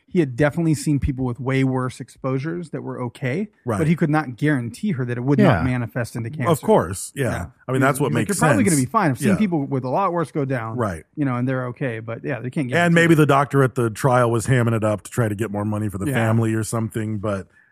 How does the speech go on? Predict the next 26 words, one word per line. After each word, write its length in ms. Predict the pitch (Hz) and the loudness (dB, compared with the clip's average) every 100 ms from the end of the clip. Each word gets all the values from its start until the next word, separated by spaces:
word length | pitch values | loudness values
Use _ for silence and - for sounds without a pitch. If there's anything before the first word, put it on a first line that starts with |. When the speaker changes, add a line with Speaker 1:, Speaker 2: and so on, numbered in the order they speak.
| _ - | _ 2
Speaker 3:
I 60 | |
mean, 80 | 139 | 4
that's 240 | 160 185 | 4 4
with 140 | 120 98 | 2 4
anything. 500 | 139 113 - 82 85 | 4 4 2 -2 0
Speaker 2:
Yeah. 300 | 117 87 95 - | 0 -2 -10 0
Speaker 3:
You 60 | 110 | 2
know 80 | |
what 60 | 95 | 4
I 20 | |
mean? 320 | 104 113 110 - _ _ _ 120 | 6 6 4 0 _ _ _ -4
Speaker 2:
But 140 | 113 | -2
it 80 | 110 | 2
doesn't 300 | 185 156 135 | 2 2 0
seem 200 | 156 143 | 0 2
like 200 | 123 110 | 2 2
nothing, 500 | 117 110 - 69 76 _ | 2 0 -2 -12 -14 _
you 140 | 120 107 | 0 0
know? 280 | 92 95 92 - - _ _ _ _ | 0 -2 -6 -12 -20 _ _ _ _
Um, 360 | 135 120 113 117 | 0 2 2 0
and 120 | 143 156 | 0 0
again, 600 | 127 196 196 139 143 135 _ _ - | 2 4 4 4 2 0 _ _ -2
no 320 | 139 156 202 | 4 6 6
one 180 | 233 214 | 6 6
ever 320 | 214 202 208 | 6 6 6
really 520 | 170 156 202 214 196 | 6 2 2 4 4